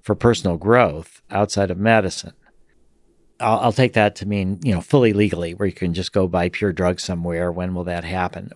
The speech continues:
You know, we already are starting to see the decriminalization in certain areas of plant psychedelics. And we see overall drug decrim, like, that passed in Oregon, so that any drug is now, it's not legal. You can't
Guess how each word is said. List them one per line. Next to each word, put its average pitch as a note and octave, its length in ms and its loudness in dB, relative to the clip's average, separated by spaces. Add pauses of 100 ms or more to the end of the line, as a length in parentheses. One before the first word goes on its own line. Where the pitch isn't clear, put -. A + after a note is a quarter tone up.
You C3 100 -2
know, A2 60 2
we A2+ 180 4
already C3+ 540 6
are F#2 80 0
starting F#2 320 -2
to G2 100 -14
see G2+ 540 -6
the F#2+ 260 0
decriminalization G#2 1400 0
in E2+ 80 -2
certain F2+ 380 -6
areas F#2 580 -4
of E2 240 -16
plant G2 380 -4
psychedelics. - 960 -18 (1000)
And A2+ 300 2
we G#2 80 0
see G#2+ 600 -4
overall A#2 480 4
drug F#2 340 -4
decrim, F2+ 680 -8 (200)
like, G2 240 -10
that F#2+ 160 -2
passed F2+ 380 -4
in G#2 80 -4
Oregon, B2+ 420 0 (240)
so - 220 -6
that F#2 220 -2 (540)
any D3 200 2
drug F2+ 240 0
is F2+ 160 -8
now, F2 220 -6
it's - 180 -6
not G2+ 240 2
legal. A2+ 360 2
You G#2+ 120 0
can't - 360 -8